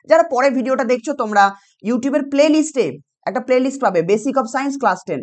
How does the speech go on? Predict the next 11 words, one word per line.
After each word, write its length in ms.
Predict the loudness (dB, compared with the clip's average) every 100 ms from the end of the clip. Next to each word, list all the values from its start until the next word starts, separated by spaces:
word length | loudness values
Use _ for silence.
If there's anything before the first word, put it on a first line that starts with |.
| -6
ওখান 260 | -6 -4 0
থেকে 120 | 0
ওই 80 | 0
ভিডিওগুলো 340 | 0 -2 0
অবশ্যই 320 | 0 -2 -2 -4
করো। 200 | -6 -8 _ _ 2
ওই 160 | 4
ভিডিওগুলো 400 | 4 2 2 0
যদি 180 | 0 0
দেখে 220 | -2 -2
নাও, 140 | -4